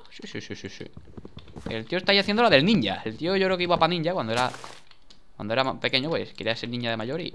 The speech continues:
parece que lo ha conseguido. Así que, señor ninja,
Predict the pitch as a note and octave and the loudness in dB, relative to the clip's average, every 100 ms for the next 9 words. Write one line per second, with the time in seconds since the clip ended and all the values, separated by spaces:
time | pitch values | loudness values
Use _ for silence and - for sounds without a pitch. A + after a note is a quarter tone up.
0 | - - - - B2+ D#3+ G#2+ G2+ D#3 G#3+ | -14 -20 -10 -8 -4 -2 -2 -2 0 0
1 | G2 - - - - - - - - - | -2 -8 -10 -14 -14 -18 -20 -20 -20 -20
2 | - A2+ B2 D#3 D#3 F#3+ D#3+ C#3+ B2+ E3+ | -10 0 2 2 0 2 2 2 0 2
3 | G3+ B2+ G2 | 8 8 8